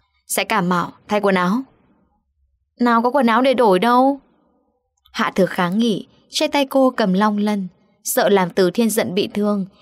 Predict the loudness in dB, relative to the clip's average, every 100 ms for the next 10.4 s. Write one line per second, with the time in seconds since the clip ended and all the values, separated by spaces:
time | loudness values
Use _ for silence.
0 | _ -2 0 2 0 0 -2 0 2 0
1 | 0 -2 0 0 0 -2 _ _ _ _
2 | _ _ -2 0 2 0 -2 -2 -2 -2
3 | -2 -4 -6 -8 -16 _ _ 0 2 2
4 | 2 -2 -2 -6 0 0 0 -4 -8 -8
5 | -14 _ _ _ -2 2 2 2 0 2
6 | 0 0 0 2 2 0 0 0 0 -2
7 | -6 -4 -2 -2 -2 -10 _ _ -2 2
8 | 2 0 -2 0 -2 0 0 -2 -8 _
9 | _ -2 0 2 0 2 0 -2 0 0
10 | 0 -4 -6 -10